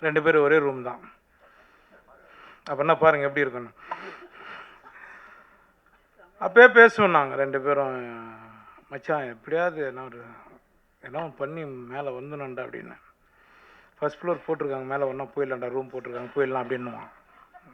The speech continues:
அப்பயும் அவனுக்கு நக்கல் ஜாஸ்தி, காமெடி எவ்வளோ பண்ணுவான். இன்னைக்கு வந்து அவன் வந்து டைரக்டர் ஆயிட்டாரு.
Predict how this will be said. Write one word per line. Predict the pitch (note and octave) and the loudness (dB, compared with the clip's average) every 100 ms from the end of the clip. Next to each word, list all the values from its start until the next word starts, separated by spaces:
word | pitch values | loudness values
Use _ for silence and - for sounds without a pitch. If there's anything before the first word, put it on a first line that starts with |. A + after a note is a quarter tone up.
| C3+ | -14
அப்பயும் | C3+ F3 E3 D3 | 2 4 4 2
அவனுக்கு | C#3 C3+ D#3+ | -2 -2 -4
நக்கல் | |
ஜாஸ்தி, | C#3 C3 B2+ - - - | -2 -4 -4 -14 -20 -12
காமெடி | C#3+ C#3+ | -8 -6
எவ்வளோ | C3 B2+ | -6 -6
பண்ணுவான். | A#2+ B2 B2 - _ - - - - - - - _ _ _ _ _ _ _ _ | -8 -12 -20 -20 _ -20 -20 -20 -20 -20 -20 -20 _ _ _ _ _ _ _ _
இன்னைக்கு | D#3 E3+ F3 | -4 0 4
வந்து | F3+ G3 G#3+ G#3 | 6 6 8 8
அவன் | E3 E3+ | 8 6
வந்து | E3+ E3+ D#3+ | 2 2 8
டைரக்டர் | D#3 F3+ F3 | 10 10 6
ஆயிட்டாரு. | D#3 C#3+ C3+ B2+ D#3+ | 4 4 0 0 -6